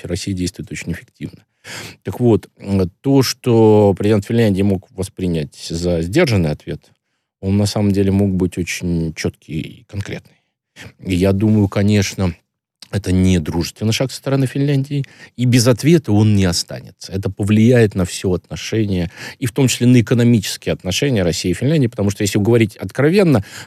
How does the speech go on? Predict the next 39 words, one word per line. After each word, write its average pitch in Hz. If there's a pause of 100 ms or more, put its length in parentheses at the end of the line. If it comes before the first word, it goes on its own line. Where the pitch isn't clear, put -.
(140)
Финляндия 117
паразитировала 127
долгие 107
десятки 101
лет, 101 (200)
так 87
сказать, -
да, 90
там, 87
полвека, 110
условно 98
говоря, 95
на 82
России, 131
на 95
этих 92
отношениях, 104
всегда 98
пытаясь 120 (300)
сформулировать 135
себя 117
в -
качестве 113
некого 110
мостика 131
для 101
С -
С -
С -
Р 95
на 95
Запад 139
и 90
имела 104
свои 95
привилегии 104
за 71
счёт -
этого. -